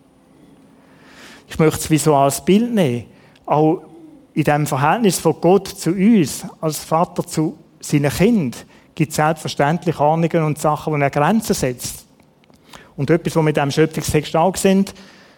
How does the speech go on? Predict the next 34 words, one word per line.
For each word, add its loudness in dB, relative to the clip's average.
die -2
Zeit -4
ist -6
knapp, 0
um 2
darauf 0
einzugehen, 2
aber 2
es -4
gibt 0
auch 4
den 2
Moment 2
von -2
Konsequenzen, 0
wenn 0
jemand -2
Grenzen 2
nicht 2
einhält, 2
da 0
nicht, -4
nicht -4
einhält. -8
Das -4
ist -14
ganz 2
am 2
Anfang 2
in 4
der 2
Bibel 0
so 2
beschrieben. -4